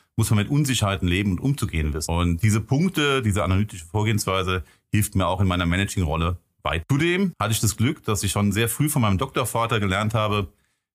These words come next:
wie wichtig es ist, Inhalte auch mit klaren Botschaften zu kommunizieren. Auch dieser Ansatz hat mich in meinem gesamten Berufsleben begleitet und mir schon häufig geholfen.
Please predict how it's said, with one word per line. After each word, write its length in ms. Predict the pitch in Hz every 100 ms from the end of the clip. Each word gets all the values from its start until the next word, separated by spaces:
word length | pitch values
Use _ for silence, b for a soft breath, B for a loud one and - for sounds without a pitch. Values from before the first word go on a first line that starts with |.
| -
wie 160 | 95
wichtig 320 | 127 175 202 160
es 100 | 107
ist, 320 | 143 - - _
Inhalte 400 | 131 147 139 131
auch 140 | 107 110
mit 140 | 113
klaren 300 | 104 113 123
Botschaften 500 | 104 147 - 104 -
zu 120 | 82
kommunizieren. 580 | - 85 80 76 - - _
Auch 140 | 110 117
dieser 280 | 151 156 92
Ansatz 460 | 107 98 92 -
hat 160 | 98 -
mich 180 | 95 -
in 60 |
meinem 200 | 87 85
gesamten 360 | 82 87 110 -
Berufsleben 480 | 92 107 - 101 87
begleitet 500 | 80 76 92 123 -
und 100 | 85
mir 120 | 85
schon 160 | 90
häufig 240 | 82 80 -
geholfen. 400 | 95 85 76